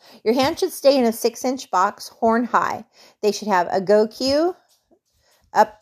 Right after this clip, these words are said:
in the middle of the neck, a neutral cue a little bit further back, you know, up towards ears is more towards your go cue. In the middle of the neck is more your neutral cue, and then back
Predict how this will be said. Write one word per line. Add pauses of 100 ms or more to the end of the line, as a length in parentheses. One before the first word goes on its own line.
(100)
in
the
middle
of
the
neck, (340)
a
neutral
cue (400)
a
little
bit
further
back, (440)
you
know,
up (180)
towards
ears
is
more
towards
your
go
cue. (380)
In
the
middle
of
the
neck
is
more
your
neutral
cue,
and
then
back